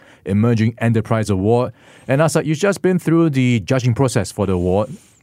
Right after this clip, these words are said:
What was it like for you? Was there anything interesting that you took away from the entire judging process?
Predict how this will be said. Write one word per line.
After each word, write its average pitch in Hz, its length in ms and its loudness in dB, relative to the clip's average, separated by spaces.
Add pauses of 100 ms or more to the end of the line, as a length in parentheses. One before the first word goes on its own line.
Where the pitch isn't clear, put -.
(160)
What 156 140 2
was 139 140 2
it 123 40 0
like 123 200 0
for 101 100 -2
you? 95 160 -2
Was 170 160 0
there 277 140 -2
anything 269 300 -4
interesting 170 560 0
that 156 140 0
you 131 120 0
took 139 200 -4
away 120 280 0
from 107 300 -2
the 101 160 -2
entire 104 360 -2
judging 95 240 -2
process? - 420 -10